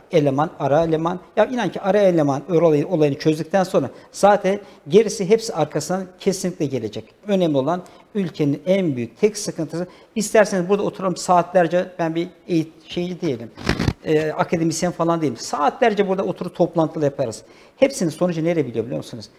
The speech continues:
Kaliteli, işini seven, işini yapan düzgün eleman. Yani düzgün üretim elemanı bulursanız, ara eleman, yöneten eleman bulursanız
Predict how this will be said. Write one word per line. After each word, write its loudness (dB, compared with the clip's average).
Kaliteli, 0
işini -2
seven, 0
işini -4
yapan -2
düzgün -4
eleman. -6
Yani -2
düzgün -2
üretim -2
elemanı -2
bulursanız, -4
ara 0
eleman, 0
yöneten -2
eleman -4
bulursanız -6